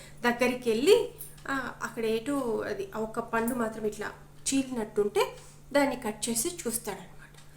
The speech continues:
చూస్తే అందులో ఆ పండులో నుంచి ఒక రత్నం బయటపడుతుంది, దగ దగ దగ మెరుస్తూ.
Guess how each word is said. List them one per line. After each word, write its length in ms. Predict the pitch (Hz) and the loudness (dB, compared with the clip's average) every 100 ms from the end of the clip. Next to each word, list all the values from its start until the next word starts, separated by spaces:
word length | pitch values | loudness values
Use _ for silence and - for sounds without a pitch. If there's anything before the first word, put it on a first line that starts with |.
| - - - | -20 -12 -4
చూస్తే 520 | 339 - 359 320 269 262 - | -2 0 -2 0 -2 -2 2
అందులో 340 | 277 262 247 | 4 4 0
ఆ 160 | 233 220 | -4 -6
పండులో 500 | - 220 240 311 285 | -4 -2 4 6 6
నుంచి 800 | 240 214 - 277 214 208 220 - - - - | 4 2 2 0 2 2 2 -4 -18 -16 -10
ఒక 160 | 208 226 | -10 -8
రత్నం 500 | 233 269 - 277 226 | -6 -2 4 4 6
బయటపడుతుంది, 640 | 208 208 208 208 - 190 - 226 | 4 2 0 -4 -4 -6 -4 -4
దగ 140 | 233 | -2
దగ 200 | 226 220 | -2 -2
దగ 320 | 220 214 233 | -2 -4 -4
మెరుస్తూ. 540 | 220 208 226 - - | -4 -2 2 2 0